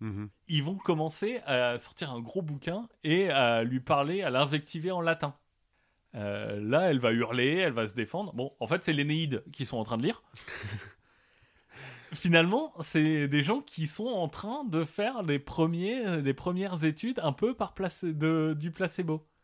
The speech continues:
Speaker 1: Ouais.
Speaker 2: D'essayer de comprendre,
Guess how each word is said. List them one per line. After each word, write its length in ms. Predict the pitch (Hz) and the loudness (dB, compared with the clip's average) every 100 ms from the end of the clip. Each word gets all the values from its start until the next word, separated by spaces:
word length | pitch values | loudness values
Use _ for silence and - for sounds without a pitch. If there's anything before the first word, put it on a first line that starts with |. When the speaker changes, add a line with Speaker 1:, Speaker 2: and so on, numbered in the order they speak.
| _ | _
Speaker 1:
Ouais. 300 | 113 135 170 - _ _ - 131 - | 2 4 2 -4 _ _ -18 -18 -2
Speaker 2:
D'essayer 520 | 151 139 160 175 247 | 0 0 -2 -2 0
de 100 | 170 | 0
comprendre, 960 | 135 170 160 - 196 277 220 131 127 | -2 -4 -8 -8 -6 -4 -2 -2 -4